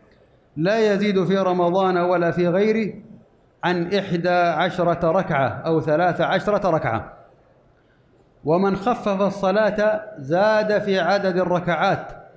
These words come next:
كما كان الصحابة رضي الله عنهم في خلافة عمر رضي الله عنه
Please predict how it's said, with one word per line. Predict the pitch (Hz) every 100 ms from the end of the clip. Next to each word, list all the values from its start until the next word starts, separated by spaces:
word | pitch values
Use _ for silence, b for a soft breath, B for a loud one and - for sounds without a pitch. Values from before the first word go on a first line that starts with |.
| - - _ _ _ _ _ _
كما | 156 160 175
كان | 175 190 180
الصحابة | 170 180 156 185 175 170 175
رضي | 170 170 165
الله | 175 170 160
عنهم | 156 196 185 208 - - - - - - _ _ _ _ _ _ _
في | - 180
خلافة | 175 185 208 175 180 185
عمر | 175 208 190 185 170 - 160
رضي | 170 175
الله | 180 175 180
عنه | 175 214